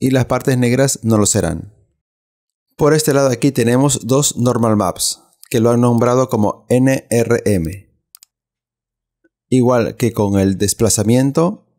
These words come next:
tenemos dos opciones, una en J P G y el otro en tif. Como hemos visto anteriormente, no nos hace falta el J P G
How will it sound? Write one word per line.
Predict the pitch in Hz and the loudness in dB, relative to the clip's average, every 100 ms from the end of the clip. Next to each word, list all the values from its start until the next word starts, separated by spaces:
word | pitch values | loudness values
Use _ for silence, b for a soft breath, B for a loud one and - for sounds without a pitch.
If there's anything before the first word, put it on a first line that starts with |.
| _ _ _ _ _ _ | _ _ _ _ _ _
tenemos | - 117 135 127 | -2 0 2 2
dos | 127 117 | 2 0
opciones, | 117 117 95 87 - - | -2 0 0 -2 -6 -8
una | - 127 | -2 0
en | 107 | 0
J | 131 127 123 | -2 -2 -2
P | |
G | 113 160 160 | -2 -2 -2
y | 120 | 0
el | 107 | 0
otro | 104 | 0
en | 110 | 0
tif. | 104 90 - - _ _ _ _ _ | 0 -4 -6 -20 _ _ _ _ _
Como | 117 113 | -2 2
hemos | 127 | 2
visto | 135 - | 0 0
anteriormente, | 107 101 107 113 127 131 151 170 _ _ | -2 2 0 2 0 0 -2 -2 _ _
no | 120 | 0
nos | 120 120 | 2 2
hace | 123 117 | 0 -2
falta | 113 110 101 | -2 -2 -2
el | 92 | -2
J | 117 117 | -2 0
P | 117 | -2
G | 107 147 | -2 -2